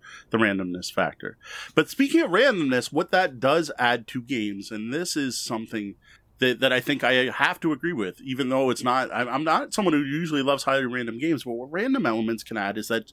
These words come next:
that feeling of chance, right? That thrill. That, that the die's about to fall, and if I roll a six, I win the game, and if I roll anything else, Sean wins the game, and did I get my six, right? That, that whole thrill, the,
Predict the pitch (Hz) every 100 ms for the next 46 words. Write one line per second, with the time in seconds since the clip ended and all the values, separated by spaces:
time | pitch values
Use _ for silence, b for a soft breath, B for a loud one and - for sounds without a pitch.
0 | B B B 127 120 156 151 127 - 131
1 | 104 - - 110 123 123 - - - 131
2 | 117 - _ _ - 120 117 - 120 104
3 | B B B 139 110 135 160 196 170 180
4 | 185 180 - 147 131 110 107 _ b b
5 | 131 127 120 135 170 185 175 151 - 160
6 | - 131 139 143 131 117 120 120 113 107
7 | 110 120 127 131 160 185 170 165 151 143
8 | 131 - 143 139 131 120 127 113 123 123
9 | 120 113 156 190 180 175 147 139 - 113
10 | - 120 117 127 120 - B B 143 135
11 | 165 160 - 151 135 120 117 117